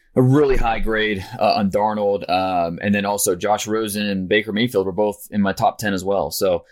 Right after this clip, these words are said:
I was high on those three guys. I mean, Rosen is just, uh, I, you know, stuck in quarterback hell, uh, with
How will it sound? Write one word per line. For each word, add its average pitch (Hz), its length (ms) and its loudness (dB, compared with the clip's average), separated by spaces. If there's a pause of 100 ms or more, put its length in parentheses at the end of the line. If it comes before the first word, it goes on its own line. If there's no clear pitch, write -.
(240)
I - 60 0
was 101 120 2
high 117 160 2
on 101 120 -4
those 98 160 -2
three 92 160 -8
guys. 90 640 0
I 90 100 -4
mean, 90 120 -4
Rosen 95 480 2
is 85 140 -10
just, - 400 -6 (300)
uh, - 160 -10 (180)
I, 87 120 -4
you 87 220 -4
know, 65 200 -6
stuck - 400 0
in 90 360 0 (380)
quarterback 95 520 2
hell, 92 600 -2
uh, 76 420 -6 (300)
with 92 320 -6